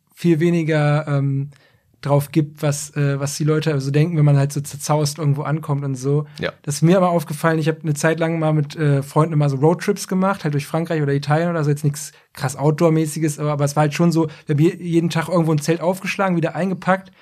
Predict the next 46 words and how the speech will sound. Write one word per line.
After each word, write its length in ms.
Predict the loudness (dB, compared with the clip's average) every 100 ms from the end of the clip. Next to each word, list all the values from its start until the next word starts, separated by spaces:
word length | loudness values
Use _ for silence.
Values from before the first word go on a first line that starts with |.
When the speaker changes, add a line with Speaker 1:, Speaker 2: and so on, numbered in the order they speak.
| -20 -20 _
Speaker 1:
und 40 | 2
dann 80 | 4
merkst 280 | 4 0
du 40 | 0
irgendwann 300 | 0 0 0
so, 120 | 0
ja, 180 | 2 2
okay, 380 | 2 2 4 4
wir 100 | 2
sind 80 | 2
jetzt 160 | 0 0
halt 100 | 0
hier, 240 | 0 -2 -4
rennen 180 | -2
hier 120 | 0 2
rum 120 | 2
wie 80 | 2
die 60 |
letzten 340 | 0 -2 -2 0
Heuler 300 | 2 2 -2
so 80 |
ungefähr, 560 | -2 -4 -4 -2 -2 -4 -10 -20 -6
aber 140 | 0
es 140 | 2 4
war 120 | 6
irgendwie 220 | 6 4
dann 140 | 4
auch 100 | 4
egal, 300 | 2 2 4
also 240 | 4 4 0
wir 80 | -2
so 120 | 0
mit, 220 | -2 -2
mit 160 | -2 -4
ver-, 220 | -6 -10
verranzter 440 | -4 -2 0 0 0
Jogginghose 580 | 2 2 2 2 0
halt 160 | 0 0
in 100 | -2
irgendeinen 420 | -2 -2 -2 0
Supermarkt 480 | 0 2 0 0 -2
rein 200 | -2 0
und 100 | 0
sind 100 | -2
dann 160 | -2 0
wieder, 280 | 0 0